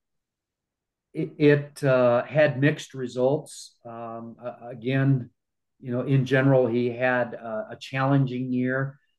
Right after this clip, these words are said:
Maybe the last three or four tournaments, he started to play a little bit better. And, uh, he had a bad round in Saint Louis, but then, uh, for the opening round, but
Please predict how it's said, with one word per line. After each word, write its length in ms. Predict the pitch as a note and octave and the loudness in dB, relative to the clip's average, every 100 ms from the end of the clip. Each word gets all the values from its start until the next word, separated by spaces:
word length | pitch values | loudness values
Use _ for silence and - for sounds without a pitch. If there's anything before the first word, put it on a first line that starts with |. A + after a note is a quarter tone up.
| _ | _
Maybe 440 | C3 D3 E3+ E3+ E3 | 0 4 6 6 4
the 120 | C#3 | 4
last 460 | C3 C#3 C#3+ D3 - - _ | 2 2 2 -2 -8 -20 _
three 220 | C#3+ D3+ | 0 2
or 180 | D3 C#3 D3+ | 2 -2 -2
four 240 | D3 C#3 | -2 -2
tournaments, 440 | D3 D3+ D3 - | -6 -8 -8 -10
he 120 | - B2+ | -12 -16
started 480 | - C#3 C#3 D#3+ | -6 0 0 0
to 80 | D3 | -4
play 300 | - D#3 D#3 | -6 -4 -2
a 60 | D3+ | -2
little 220 | D3+ D3+ | -4 -6
bit 240 | D3 D#3 | -6 -6
better. 480 | D3 C#3+ D#3 D#3+ D#3 _ _ _ _ _ _ - | -4 -2 0 -2 -6 _ _ _ _ _ _ -6
And, 540 | A#2+ A#2+ A#2 A#2 A2+ | -2 0 0 0 -2
uh, 480 | - A#2+ A2+ A2+ A2+ | -4 -4 -4 -4 -6
he 100 | B2+ | -2
had 180 | C3 B2 | 2 2
a 60 | A2+ | 0
bad 360 | B2+ C3 C#3+ | 2 2 4
round 320 | C#3 C#3 C#3 C3 | 2 2 2 -2
in 120 | A2+ | -6
Saint 320 | - C3+ A#2+ | -10 -10 -4
Louis, 420 | C3+ C3+ C3+ C#3 - | -2 0 0 -4 -10
but 180 | B2 C3 | -10 -4
then, 400 | B2 A#2+ A2+ _ - | -2 -2 -6 _ -20
uh, 40 | A2+ | -12
for 160 | C#3 | -6
the 120 | B2 | -2
opening 380 | B2+ C#3 C#3 B2 | 0 -2 -4 -6
round, 340 | B2+ B2+ C3 B2 | -4 -4 -2 -4
but 160 | A2 | -6